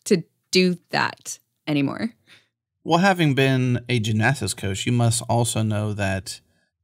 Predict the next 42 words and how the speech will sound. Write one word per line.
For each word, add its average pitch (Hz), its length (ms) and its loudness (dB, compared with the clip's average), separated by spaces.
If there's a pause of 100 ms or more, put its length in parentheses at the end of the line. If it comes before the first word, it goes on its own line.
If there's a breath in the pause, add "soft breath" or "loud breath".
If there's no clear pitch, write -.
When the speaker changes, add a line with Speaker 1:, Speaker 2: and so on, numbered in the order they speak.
(120)
Speaker 2:
athletes 135 540 2
like 117 240 0
to 117 80 -2
video 113 280 4
themselves 90 600 -6
doing 120 380 2
whatever 117 240 0
they 107 120 -2
do 104 540 0
so - 220 -2
that 117 80 -2
they 110 100 -4
can 110 140 -4
scrutinize 113 480 -2
themselves. 104 840 -4
And 123 160 4
that's 147 280 4
essentially 127 360 -2
what 113 200 -4
that 113 320 -2
gives 117 280 2
you. 85 60 -8
It 95 160 -8
gives 127 240 2
you 135 160 0
a 123 140 0
lens. 113 920 -4 (280)
Speaker 1:
Yep. 165 240 -2 (160)
Speaker 2:
A 123 60 0
lens 147 340 4
for - 120 0
which 131 320 0
you 123 80 -2
can 131 160 -2
be 139 120 2
viewed 107 480 -4 (520 soft breath)
in 180 200 6
a 196 40 2
way 131 280 2
that's 113 260 -2
loving, 113 460 0
respectful, 113 760 -4